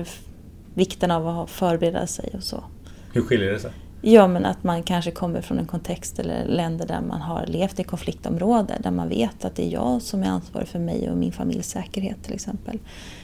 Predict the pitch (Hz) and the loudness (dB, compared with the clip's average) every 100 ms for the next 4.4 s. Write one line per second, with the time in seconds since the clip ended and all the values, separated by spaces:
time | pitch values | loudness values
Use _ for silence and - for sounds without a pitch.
0 | - 185 175 170 170 196 196 - 185 - | -2 2 4 4 4 4 2 0 -2 -2
1 | 175 - - 170 170 - 170 175 - 180 | -4 -6 -4 -2 -2 -2 -4 -2 -2 0
2 | 170 165 - 165 170 165 - 160 156 160 | 0 0 -2 -2 -2 -4 -6 -6 -4 -2
3 | 165 - - - 175 170 175 180 - - | 0 -2 -2 -4 -4 -2 -2 -2 -4 -4
4 | - - - 202 | -4 -4 -4 -4